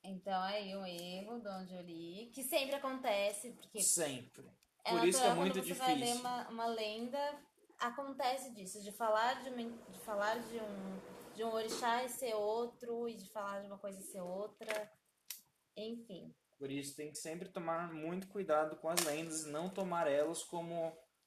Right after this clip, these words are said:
Speaker 2: "Ah, se tá
Speaker 1: Suas
Speaker 2: escrito
Speaker 1: verdades.
Speaker 2: isso, é isso, acabou." Não necessariamente.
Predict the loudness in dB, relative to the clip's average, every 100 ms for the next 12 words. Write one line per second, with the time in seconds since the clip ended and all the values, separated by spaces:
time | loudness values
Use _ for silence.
0 | _ _ _ -2 6 6 6 2 2 2
1 | 4 4 2 4 6 6 6 6 6 4
2 | 4 0 0 2 2 2 -4 -12 _ -20
3 | -20 _ _ -10 0 4 8 8 8 4
4 | 0 -2 -4 -2 -2 -2 -6 -10 -14 -18
5 | -20